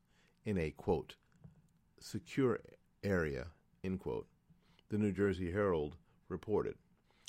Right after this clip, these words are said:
The ballots were reportedly counted and reported to the New Jersey Attorney General's office.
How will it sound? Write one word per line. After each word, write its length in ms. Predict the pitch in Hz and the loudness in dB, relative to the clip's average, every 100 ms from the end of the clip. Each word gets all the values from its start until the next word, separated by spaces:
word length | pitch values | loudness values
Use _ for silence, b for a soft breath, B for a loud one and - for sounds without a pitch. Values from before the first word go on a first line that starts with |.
| B | B
The 80 | 104 | 4
ballots 320 | 117 120 127 | 6 6 6
were 180 | 117 92 | 4 4
reportedly 400 | 110 110 101 85 | 6 4 4 -2
counted 400 | - 123 127 113 | 0 2 2 -2
and 180 | - 92 | -2 -2
reported 440 | 85 - 110 107 98 | -2 0 4 4 2
to 80 | |
the 80 | 87 | -4
New 200 | 90 98 | -2 -2
Jersey 380 | 92 95 90 90 | 2 2 2 -2
Attorney 340 | 82 87 90 | -2 -2 -2
General's 400 | 80 82 80 69 | -2 -4 -4 -6
office. 380 | - - - - | -10 -16 -20 -20